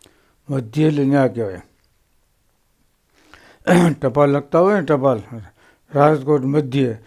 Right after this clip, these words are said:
પછી બધું પૂરું સરનામું લખવું પડે. નકર ખાલી રાજકોટ લખી નાખે,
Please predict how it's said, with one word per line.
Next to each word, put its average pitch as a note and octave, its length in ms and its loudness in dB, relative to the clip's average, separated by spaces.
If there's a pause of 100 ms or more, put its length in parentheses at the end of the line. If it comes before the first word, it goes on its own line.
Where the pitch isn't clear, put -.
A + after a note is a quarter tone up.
(600)
પછી D#3 300 -4
બધું D#3 300 -2
પૂરું E3+ 240 0
સરનામું D#3 360 -2
લખવું C#3 220 -4
પડે. A2 180 -8 (1800)
નકર C3 220 -10
ખાલી D#3 320 2
રાજકોટ D#3 400 0
લખી E3+ 220 -2
નાખે, D#3 320 2